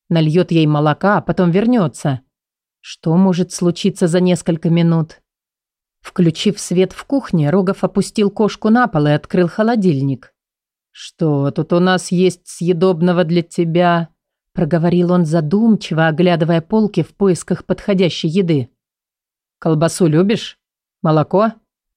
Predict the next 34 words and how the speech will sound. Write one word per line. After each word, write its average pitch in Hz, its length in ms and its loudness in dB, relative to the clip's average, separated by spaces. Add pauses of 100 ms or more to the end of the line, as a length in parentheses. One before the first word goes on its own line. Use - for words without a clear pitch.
(320)
Что 156 400 0
нам 165 200 2
тут 185 200 -2
Галина 202 400 0
купила?» 185 680 0 (560)
У 160 80 0
них 175 260 2
с 175 80 -2
женой 185 360 2
была 165 240 0
помощница 185 600 -2
по 196 120 -6
хозяйству, 202 680 -2
которая 160 320 0
покупала 170 480 -2
продукты, 190 680 -2 (280)
готовила 165 640 0 (140)
и 180 80 2
убирала 196 440 2
квартиру 170 500 -2
и 180 80 2
дачу. 160 500 -4 (640)
Отрезав 220 480 -2
кусок - 440 -4
колбасы, 160 680 -2 (360)
Рогов 165 400 0
нарезал 170 400 2
её 165 180 0
на 170 100 0
кусочки 196 540 -2
и 151 60 2
положил 165 400 -2
в - 120 -12
тарелку. 147 640 -2